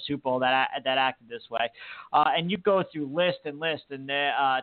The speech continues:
Chad Johnson and Terrell Owens. Yes, he got there, but didn't win one. And then bashes his, uh, quarterback after, and blah, blah, blah, and now the Hall of Fame crap. And, uh, to me, it's just, it, it's just, it's not worth it. It's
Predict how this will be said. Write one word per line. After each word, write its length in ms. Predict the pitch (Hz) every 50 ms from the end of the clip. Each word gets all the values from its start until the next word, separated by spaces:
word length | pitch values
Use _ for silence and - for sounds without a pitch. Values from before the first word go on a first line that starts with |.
| - -
Chad 260 | 160 160 160 156 143 127
Johnson 640 | 165 170 170 175 170 151 - - 147 139 135 131 135
and 180 | 135 131 131 -
Terrell 440 | - 139 139 151 151 151 151 151 170 -
Owens. 260 | 160 147 135 127 127 -
Yes, 240 | 151 156 151 147 143 -
he 120 | 139 127
got 320 | 113 156 160 160 156 156 -
there, 300 | 147 135 131 131 127 120
but 160 | 127 135 131 120 _ _ 151
didn't 200 | 151 147 143 147
win 220 | 165 170 165 147
one. 280 | 139 139 135 131 127 127
And 100 | 127 131
then 180 | 131 131 135
bashes 480 | 123 147 143 147 156 - - 156 143 131
his, 180 | 147 147 139 135 127 135
uh, 340 | 143 139 143 135 143 143 139 -
quarterback 600 | - 165 180 180 170 151 143 151 143 139 135 -
after, 480 | 139 135 135 131 - _ 135 127 123 123
and 160 | 123 127 127
blah, 340 | 156 160 156 151 147 147 147
blah, 240 | 147 165 170 160 156
blah, 100 | - 165
and 140 | 135 127 127
now 200 | 135 143 147 147
the 100 | 143 143
Hall 220 | 135 143 151 151 151
of 80 | 147
Fame 220 | - 160 170 165 147
crap. 280 | - 147 143 135 - _ - - - - - - _ _
And, 260 | 160 160 165 165 160 160
uh, 260 | 160 156 156 160 160 - -
to 80 | 175
me, 400 | 170 170 180 202 226 240 233 214
it's 120 | 190 175 - - -
just, 240 | 175 180 170 151 - - - _ _ _ _ _ _ -
it, 120 | 165 156 -
it's 200 | 151 160 160 160 - -
just, 280 | 160 151 147 135 - - -
it's 160 | - 151 - - -
not 360 | 151 156 165 175 180 147 156
worth 320 | 147 151 151 156 143 - 143
it. 220 | 139 139 139 - -
It's 180 | - 143 131